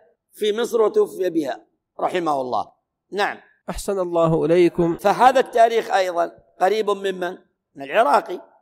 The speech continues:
Speaker 1: سبعمائة وستة وأربعين، فلذلك يعرف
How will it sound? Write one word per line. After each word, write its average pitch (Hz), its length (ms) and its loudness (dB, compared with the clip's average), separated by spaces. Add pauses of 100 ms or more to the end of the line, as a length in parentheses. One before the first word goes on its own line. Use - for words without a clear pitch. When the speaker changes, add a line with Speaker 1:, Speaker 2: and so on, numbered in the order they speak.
(180)
Speaker 1:
سبعمائة 180 420 -2
وستة 196 320 -4
وأربعين، 175 400 -2 (320)
فلذلك 226 800 0 (440)
يعرف 220 540 4